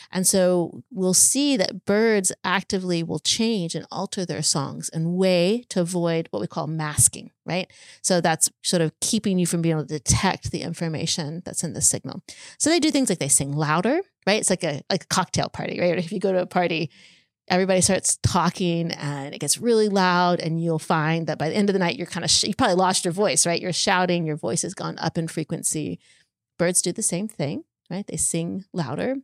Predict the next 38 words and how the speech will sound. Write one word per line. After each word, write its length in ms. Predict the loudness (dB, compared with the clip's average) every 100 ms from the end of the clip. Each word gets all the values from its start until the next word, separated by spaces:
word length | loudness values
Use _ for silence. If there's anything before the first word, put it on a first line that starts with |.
| _ _
And 300 | -2 0 0
when 100 | 0
it's, 200 | -2 -2
like, 160 | -4 -4
in 100 | -4
downtown 540 | -4 -6 -8 -8 -8
cities, 400 | -8 -6 -6 -4
right, 60 | -6
where 80 | -6
there's 160 | -6
lots 200 | -6 -6
of 60 | -6
traffic 400 | -6 -6 -8 -8
noise, 400 | -6 -4 -2 -2 -4 -20 -20 -6 2
they 80 |
also 180 | 4 4
shift 380 | 6 6 4 2
the 80 | -2
frequency 500 | 0 -2 0 2 2
of 100 | 2
their 140 | 2
song 320 | 2 2 0 -2
up, 260 | -2 -2 -6 -8
right? 160 | -2 -2
So 100 | -2
they're 120 | -2
singing 400 | -2 -2 -2 -4
at 100 | -6
higher 340 | -8 -6 -4 -4
frequencies. 840 | -6 -6 -4 -4 -4 -6 -8 -10 -12 _ -14 -14 -20 -8 -2
But 140 | 0
this 260 | 2 0 -2 _ _
is 160 | -2 -2
good, 540 | 0 4 6 4 4
right, 100 | 2
'cause 100 | 2
it 160 | 0 0
helps 420 | -2 0 -2 -4